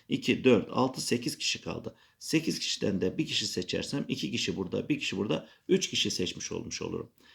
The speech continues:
Bunun da cevabı bu beş, bu sekiz, kırk durum var. Peki toplam duruma bakıyorum. Toplam normalde hiçbir koşul olmasa ben size desem ki üç tane kişi seçin. Burada beş evli çift varsa on kişi vardır. Siz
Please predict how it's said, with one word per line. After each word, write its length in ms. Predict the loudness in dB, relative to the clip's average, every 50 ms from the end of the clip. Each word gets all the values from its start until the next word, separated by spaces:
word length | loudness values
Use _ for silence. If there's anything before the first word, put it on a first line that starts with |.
| _ _
Bunun 200 | 2 4 4 6
da 100 | 6 4
cevabı 540 | 4 4 4 4 4 4 4 4 4 4 0 -6 -18 _ _
bu 180 | 2 2 6 6
beş, 320 | 6 6 6 4 2 -2
bu 80 | -4 -4
sekiz, 600 | -2 0 -2 -2 0 2 2 2 2 0 -4 -10 _ _ _ _ _
kırk 380 | 4 4 4 4 4 -2 _ 2
durum 320 | 4 4 4 4 4 2
var. 240 | 0 -2 -6 -10 _ _ _ _ _ _ _ _ _
Peki 420 | 4 4 4 6 4 4 4 2 -2 -10 _ _ _ _ 0
toplam 540 | 2 2 2 2 2 2 4 4 4 4
duruma 260 | 4 4 6 6 6 4
bakıyorum. 500 | 2 0 0 0 2 2 2 -2 -6 -12 _ _ _ _ _ _ _ _ _ 4
Toplam 560 | 6 6 6 6 6 6 6 6 4 0 -8 _ _ _ _ _
normalde 440 | 4 4 6 6 6 4 4 4 2
hiçbir 200 | -2 -2 -6 -10
koşul 340 | -4 -2 -2 -2 0 2 4
olmasa 480 | 4 4 4 2 0 -2 -4 -6 -2 0
ben 140 | 2 2
size 200 | 2 2 2 2
desem 320 | 2 2 0 0 -2 -4 -4
ki 80 | -4
üç 300 | 2 2 4 4 4 0
tane 240 | 0 -2 -2 -2 -4
kişi 300 | -2 -2 0 0 2 0
seçin. 320 | 0 0 -2 -2 -2 -4 -8 -12 _ _ _ _
Burada 320 | 4 4 8 8 8 8 8
beş 220 | 6 6 6 6
evli 220 | 4 4 4 2
çift 260 | 0 -2 -2 0 2 2
varsa 280 | 2 2 2 2 -2
on 280 | -2 2 4 6 6 6
kişi 280 | 4 2 2 4 4
vardır. 320 | 4 4 2 2 2 0 0
Siz 340 | 0 0 0 0 0 -2